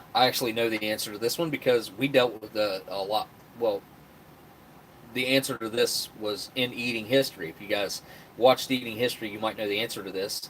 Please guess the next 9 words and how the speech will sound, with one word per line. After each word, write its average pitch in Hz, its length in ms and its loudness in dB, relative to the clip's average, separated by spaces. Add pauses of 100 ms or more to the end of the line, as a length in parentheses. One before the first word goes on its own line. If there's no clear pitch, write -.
(680)
Where 190 440 8 (440)
and 151 240 0
when 156 320 6 (680)
was 123 160 0
the 117 80 -4
chocolate 135 440 2
chip 143 260 -2
cookie 135 360 -2
invented? 98 400 -4